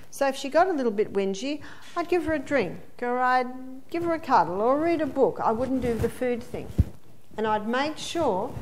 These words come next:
that there was more fibre, protein and fat, 'cause never should we overeat, because that causes other problems.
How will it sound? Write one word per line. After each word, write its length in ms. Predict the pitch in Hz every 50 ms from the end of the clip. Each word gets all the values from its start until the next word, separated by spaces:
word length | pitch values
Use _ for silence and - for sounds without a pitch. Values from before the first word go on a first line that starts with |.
| - - -
that 120 | 247 233 -
there 140 | 240 226
was 180 | 214 220 220 220
more 200 | 240 233 226 226
fibre, 420 | 226 - 262 254 254 247 254 247
protein 480 | 254 - 254 226 208 233 240 247 220 208
and 160 | 196 196 196
fat, 420 | - - 262 220 - - - - -
'cause 200 | - 233 185 220
never 340 | 220 233 254 277 269 294
should 300 | 269 - - 269 240 220
we 180 | 240 240 233 226
overeat, 680 | 233 240 240 233 233 220 156 - 233 220 - - - - - - - - - - -
because 260 | - - - - -
that 220 | - - - - -
causes 400 | - 247 226 220 226 214 202 226
other 220 | 226 233 226 -
problems. 560 | - - 220 180 170 - - 143 143 - -